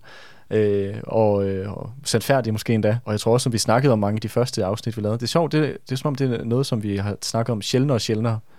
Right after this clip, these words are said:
men det er jo det her med, hvordan at, at vi også ligesom, et mål med den her podcast, var også det her med at gøre historien,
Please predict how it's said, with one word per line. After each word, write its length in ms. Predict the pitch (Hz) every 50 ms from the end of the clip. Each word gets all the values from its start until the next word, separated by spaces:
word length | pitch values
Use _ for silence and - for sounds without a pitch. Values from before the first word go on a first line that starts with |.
| - -
men 120 | - 107 101
det 80 | 131
er 40 | 131
jo 80 | 123 117
det 120 | 113 113
her 100 | 131 120
med, 120 | 110 110
hvordan 300 | 107 113 104 107 104 110
at, 180 | 113 107 - - - - -
at 140 | - 98 104
vi 60 | 107
også 160 | 107 113 - -
ligesom, 340 | 120 - - 104 101 98 104 - - - -
et 100 | 117 -
mål 200 | 127 123 120 107
med 100 | 101 104
den 120 | 110 101
her 120 | 98 107 101
podcast, 460 | - - 110 - - 107 101 101 -
var 60 | 110 107
også 100 | 110 -
det 60 | 117
her 20 | 110
med 40 | 104
at 60 | 98
gøre 140 | - 104 98
historien, 520 | 92 101 - - - 113 107 101 98 104